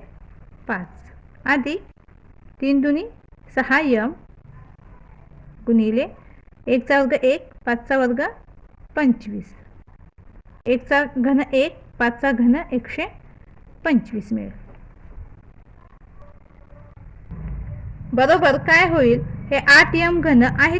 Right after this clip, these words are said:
तसे राहतील, अधिक चार त्रिकम काय होईल?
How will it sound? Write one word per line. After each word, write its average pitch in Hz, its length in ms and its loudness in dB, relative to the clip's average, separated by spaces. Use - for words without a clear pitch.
तसे - 240 -2
राहतील, 226 440 -2
अधिक 247 880 0
चार 269 280 4
त्रिकम 320 380 -4
काय 311 180 2
होईल? 330 240 -2